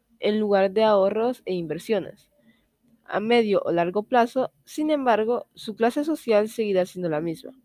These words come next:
Algunas de las remesas no son a corto plazo, pero el uso de las remesas crea el potencial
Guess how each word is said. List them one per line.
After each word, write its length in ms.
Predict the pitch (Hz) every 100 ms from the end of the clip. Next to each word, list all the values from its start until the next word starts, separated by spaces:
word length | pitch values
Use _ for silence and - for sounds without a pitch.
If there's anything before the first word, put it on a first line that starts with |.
| _ _ _ _ _ _ -
Algunas 460 | 175 190 262 302
de 80 | 302
las 160 | 285 262
remesas 500 | 208 185 202 220 - _
no 220 | 190 196 190
son 160 | 185
a 60 | 170
corto 280 | 170 160 160
plazo, 440 | 202 196 - - _ _ _ _ -
pero 180 | 214
el 100 | 214
uso 220 | 214 247 294
de 60 |
las 140 | 285 262
remesas 600 | 220 180 180 208 214 -
crea 220 | - 202
el 80 | 214
potencial 720 | - 233 233 240 226 202 220